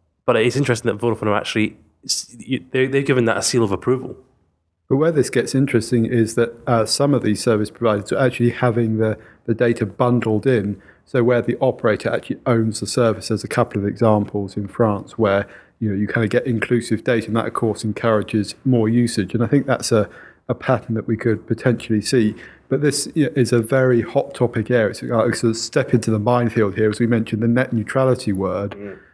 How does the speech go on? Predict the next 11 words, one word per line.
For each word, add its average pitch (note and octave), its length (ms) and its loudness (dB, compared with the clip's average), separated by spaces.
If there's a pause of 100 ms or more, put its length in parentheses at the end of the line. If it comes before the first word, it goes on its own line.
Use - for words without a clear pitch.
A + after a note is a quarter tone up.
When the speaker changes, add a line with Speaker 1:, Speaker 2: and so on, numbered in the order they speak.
(140)
Speaker 2:
Um, A2+ 280 0 (100)
it's C#3 180 2
actually D3 340 0
almost B2 340 2
more C3+ 280 4
relevant A2+ 560 0 (120)
on A#2 200 0
mobile, A2+ 500 2
where A2 200 2
there A2 220 0
is A#2 220 2